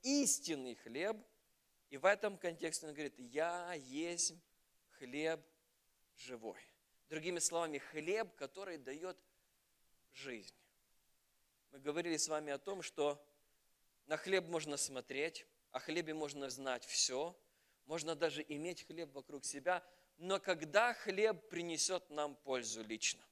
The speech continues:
Когда мы сможем сказать: «Фух,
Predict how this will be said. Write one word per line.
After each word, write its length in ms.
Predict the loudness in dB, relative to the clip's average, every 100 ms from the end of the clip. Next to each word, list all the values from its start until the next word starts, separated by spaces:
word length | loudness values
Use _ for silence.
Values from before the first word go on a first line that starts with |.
| _ _ _ _ _ _ 4
Когда 520 | 6 8 6 8 6
мы 180 | 4 4
сможем 600 | 2 2 2 4 2 2 -8 -14 -2
сказать: 600 | 0 2 8 8 8 0 -20 _ _
«Фух, 560 | -4 6 6 6 0